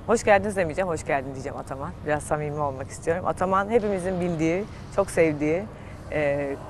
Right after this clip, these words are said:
özellikle kızların, voleybolcularımızın çok sevip saydığı bayan voleybol takımımızın antrenörü. Sana şunu sormak istiyorum. Voleybol nereden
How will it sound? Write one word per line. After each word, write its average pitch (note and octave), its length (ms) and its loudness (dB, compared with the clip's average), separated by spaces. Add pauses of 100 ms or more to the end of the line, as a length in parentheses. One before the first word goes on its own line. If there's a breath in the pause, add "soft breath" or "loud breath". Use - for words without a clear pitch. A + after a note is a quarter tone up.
(120)
özellikle G3 420 4
kızların, F3+ 680 6
voleybolcularımızın D#3+ 920 4
çok F#3+ 200 -4
sevip E3 220 0
saydığı E3 640 2 (360)
bayan F3 260 0
voleybol E3 300 0
takımımızın D#3+ 500 -4
antrenörü. D#3 560 -2 (640 loud breath)
Sana B3+ 220 4
şunu C4 160 -2
sormak D#3 400 2
istiyorum. - 420 -4 (420)
Voleybol G3+ 500 4
nereden F3 420 2